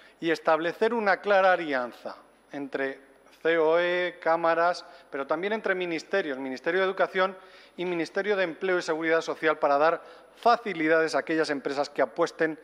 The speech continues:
por los estudiantes en modalidad de F P dual. También lo tenemos que hacer así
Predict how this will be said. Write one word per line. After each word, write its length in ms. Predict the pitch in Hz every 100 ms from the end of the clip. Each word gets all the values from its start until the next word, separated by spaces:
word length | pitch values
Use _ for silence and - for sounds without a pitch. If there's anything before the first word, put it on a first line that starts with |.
| - - - _
por 220 | - 156 156
los 160 | 143
estudiantes 680 | 143 - 123 143 143 143 135
en 80 | 135
modalidad 500 | 131 123 120 123 135
de 80 | 127
F 160 | -
P 180 | 110 120
dual. 260 | 98 92 90 _ _ _ _ _ -
También 340 | 143 160 214
lo 100 | 233
tenemos 280 | 220 214 196
que 100 | 208
hacer 220 | - 190
así 320 | 170 - 139